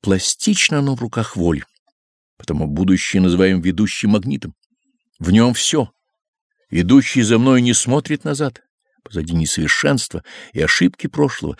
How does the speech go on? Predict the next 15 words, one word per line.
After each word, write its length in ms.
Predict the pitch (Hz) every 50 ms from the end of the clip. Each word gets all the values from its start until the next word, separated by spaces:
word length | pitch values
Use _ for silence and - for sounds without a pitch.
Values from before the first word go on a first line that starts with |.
| - - -
впереди 500 | - - - - 107 104 101 95 101 101
возможность 640 | 98 107 107 90 82 98 110 110 95 101 104 98 92
бесконечного 680 | 98 104 - - 104 98 104 107 98 - - 98 101
усовершенствования 1000 | 95 98 95 - - 95 87 - - - 104 101 98 95 - - 92 90 87 85
и 40 | 87
роста. 340 | 87 87 - - - - _ _ _ _ _ _ _ _ _ _ _ _ _ _ _ _ _
А 120 | - -
потому 320 | - - - 60 - 73 - _ _ _
только 380 | 147 160 160 139 _ - 139
вперёд. 360 | 117 - - 123 104 95 82 _ - _ _ _ _ _ _ _ _ _ _ _ _ _ _ _ _ _ _ - - - -
При 140 | _ - 117
вечерней 600 | 123 131 127 117 - - 147 139 139 135 135 131
проверке 520 | 117 - 123 120 120 135 131 117 120 - -
прошедшего 640 | 117 110 104 - - 123 110 - - 110 101 101
дня 320 | 95 101 110 113 117 98